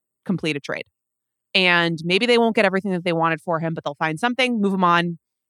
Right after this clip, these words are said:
It's Trey Lance time, baby. Let's go. And we're cool. That, that, that's perfectly reasonable. In my heart of hearts,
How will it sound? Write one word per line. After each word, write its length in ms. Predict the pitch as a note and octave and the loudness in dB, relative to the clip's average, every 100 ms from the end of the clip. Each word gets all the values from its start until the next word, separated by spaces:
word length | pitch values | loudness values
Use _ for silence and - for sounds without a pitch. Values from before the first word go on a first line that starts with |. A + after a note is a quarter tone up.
| _ - | _ -18
It's 100 | - | 0
Trey 180 | G#3+ | 2
Lance 220 | G3+ F#3 - | 4 2 2
time, 180 | F#3+ | 2
baby. 220 | F3+ F3+ E3+ | 4 2 2
Let's 220 | D#3+ - | 0 0
go. 120 | D#3+ G3 - | -4 -4 -4
And 140 | F#3+ F3+ | -2 -2
we're 100 | E3+ | -2
cool. 240 | G3+ - _ _ _ _ _ | -4 -6 _ _ _ _ _
That, 160 | E4 - | -2 0
that, 220 | D4+ F4 E4+ _ _ _ _ _ _ _ _ _ | 0 0 0 _ _ _ _ _ _ _ _ _
that's 160 | D4 D#4 - | -4 -4 -4
perfectly 500 | - C4 A#3+ G#3 F#3 | 0 0 -2 -6 -4
reasonable. 480 | E3 D#3 D#3 - _ _ _ _ _ - | -4 -6 -10 -14 _ _ _ _ _ 0
In 160 | C4+ | 2
my 120 | D4+ D#4+ | 4 2
heart 240 | C4+ C4 | 2 0
of 80 | A3+ | 2
hearts, 460 | A3+ E3 D#3+ - | 0 0 -4 -12